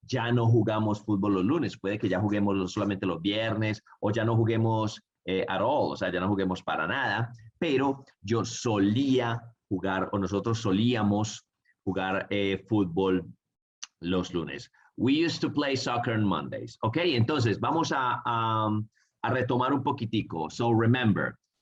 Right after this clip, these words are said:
to be used to, to be used to, I am used to, she's used to, we are used to, con el verbo to be,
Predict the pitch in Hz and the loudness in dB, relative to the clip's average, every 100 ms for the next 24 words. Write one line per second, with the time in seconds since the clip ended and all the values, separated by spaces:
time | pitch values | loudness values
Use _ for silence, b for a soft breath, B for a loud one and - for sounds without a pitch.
0 | _ 151 170 190 226 269 - - 190 180 | _ 0 2 2 4 2 0 -2 2 4
1 | 165 185 180 - _ _ - 117 147 175 | 4 2 0 -6 _ _ -2 0 2 4
2 | 190 190 - 110 110 113 113 113 127 135 | 2 2 -4 -2 -2 0 4 4 4 2
3 | 131 - 123 120 127 110 - 135 135 120 | 0 -2 -2 0 -2 -2 2 2 2 0
4 | 123 117 113 139 139 139 151 180 180 160 | 0 0 2 0 0 -2 0 0 0 0
5 | 135 117 - _ - 131 135 120 - 131 | 0 -2 -6 _ 0 4 4 2 -4 0
6 | 120 117 - - - 107 104 120 147 151 | 2 0 -4 -10 -4 0 0 0 0 4
7 | 135 135 131 | 6 6 2